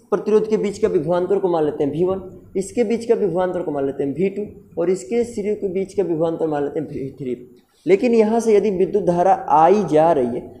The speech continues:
तो सब में विद्युत धारा आई ही जाएगी, श्रेणी क्रम में धारा समान होती है। ठीक है, अब हम लोग इसका formula कैसे निकालेंगे उसके बारे में समझते हैं कि श्रेणी क्रम क्या होगा। ठीक है,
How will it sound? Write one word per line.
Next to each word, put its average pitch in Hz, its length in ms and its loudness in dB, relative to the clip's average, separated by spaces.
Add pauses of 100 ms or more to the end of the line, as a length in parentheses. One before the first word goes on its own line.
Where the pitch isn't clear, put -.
तो 214 120 -2
सब 208 260 0
में 240 160 6
विद्युत 196 380 0
धारा 196 300 0 (180)
आई 180 440 2
ही 180 260 -4
जाएगी, 170 880 -2
श्रेणी 160 400 -2
क्रम 165 220 -2
में 190 180 -2
धारा 151 520 -4
समान 160 360 0
होती 120 240 -10
है। 123 100 -14 (480)
ठीक 233 100 2
है, 202 60 0 (600)
अब 254 100 2
हम 254 140 -2
लोग 247 320 -4
इसका 220 300 -4
formula 196 420 -2
कैसे 220 240 -2
निकालेंगे 147 440 -4 (280)
उसके 226 220 -4
बारे 160 180 2
में 160 80 -4
समझते 147 320 -8
हैं 127 160 -12 (180)
कि 180 60 -12
श्रेणी 214 320 0
क्रम 202 320 -4
क्या 180 160 -2
होगा। 127 240 -6 (1200)
ठीक 226 100 -2
है, - 380 -2